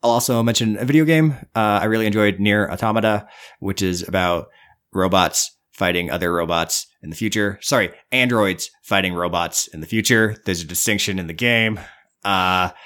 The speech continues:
first twenty hours was great. Diminishing returns after I tried to platinum the game. Don't platinum the game. I regret that immensely. Uh, but those first few hours, and, like, actually the ending was also very good as well. Um,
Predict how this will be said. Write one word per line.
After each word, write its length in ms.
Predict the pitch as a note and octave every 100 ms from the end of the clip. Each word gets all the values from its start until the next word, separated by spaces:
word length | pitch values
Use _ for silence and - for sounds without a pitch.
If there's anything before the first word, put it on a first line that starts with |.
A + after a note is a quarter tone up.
| - - _ _
first 680 | - - - - C#3+ B2+ -
twenty 220 | C#3 A#2+
hours 500 | G#2+ G2+ G2+ G2 - - -
was 120 | - G2+
great. 420 | E3 D#3 C#3 - - _ _ _ _ _ B2
Diminishing 400 | C#3 B2+ B2+ B2+
returns 340 | G#2+ A#2 G#2+ G#2
after 240 | G2+ A2
I 60 | G2
tried 180 | A2 G2
to 40 |
platinum 320 | - A2 A2
the 60 | G2
game. 320 | G#2 G2+ G2+ - -
Don't 180 | C3+ A#2+
platinum 300 | A#2 G#2 F#2
the 60 |
game. 340 | F#2 F#2+ F#2 F2+ _
I 80 | G#2
regret 380 | A2 G2+ G2 -
that 120 | F#2
immensely. 580 | F2+ F2+ - F#2+ F2 E2 _ - -
Uh, 380 | G2 F#2 F2 F2
but 260 | E2 G2+
those 140 | G2+ G2+
first 240 | A2 G#2
few 120 | G2+ F#2
hours, 380 | F2+ F2 F2+
and, 200 | - E3
like, 200 | F3+ F3+ -
actually 300 | F3+ - D#3+
the 160 | C3
ending 260 | A#2+ A#2 A2+
was 120 | G2+
also 220 | G2+ G#2
very 200 | G2 F#2
good 140 | F2+ F2
as 100 | E2
well. 380 | F#2 F2+ E2+ - - - -
Um, 420 | F#2 F2+ E2+